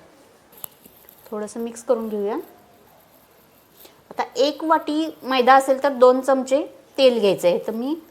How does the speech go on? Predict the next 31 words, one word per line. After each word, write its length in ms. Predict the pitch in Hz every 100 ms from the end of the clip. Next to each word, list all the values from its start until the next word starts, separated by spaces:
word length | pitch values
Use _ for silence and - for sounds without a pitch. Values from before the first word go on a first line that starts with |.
| - _ -
तीन 160 | 262
वाट्यांसाठी 580 | 269 262 262 262 269 269
सहा 260 | 269 269 226
चमचे 360 | 233 247 240 262
तेल 180 | 254 226
घेतलेलं 360 | 196 180 185 196
आहे 80 | 208
आणि 100 | 240
थंड 260 | - 247 247
घेतलेलं 400 | 240 - 180 202
आहे, 100 | 302 - - - -
ह्याच्यामध्ये 500 | 247 233 233 226 226
मी 120 | 254
ओतून 320 | 277 262 190 175
घेतलेलं 380 | 170 151 151
आहे. 140 | - - _ _ - - - - - - - - - - - -
सहा 240 | 240 262
चमचे 300 | 240 277 294
तेल 200 | 294 285
बरोबर 340 | 277 269 269
घ्यायचं. 420 | 277 294 - 233 349 - - _ _ _ _
आता 160 | - 214
हे 120 | 240 277 320 -
थोडं 180 | 247 226
मिक्स 300 | 254 262 -
करून 240 | 254 196 180
घेऊया. 240 | 160 147 - - - - -
चोळून 320 | 254 226 240
चोळून 280 | 262 269 277
मिक्स 220 | 269 -
करायचं, 440 | - 214 202 233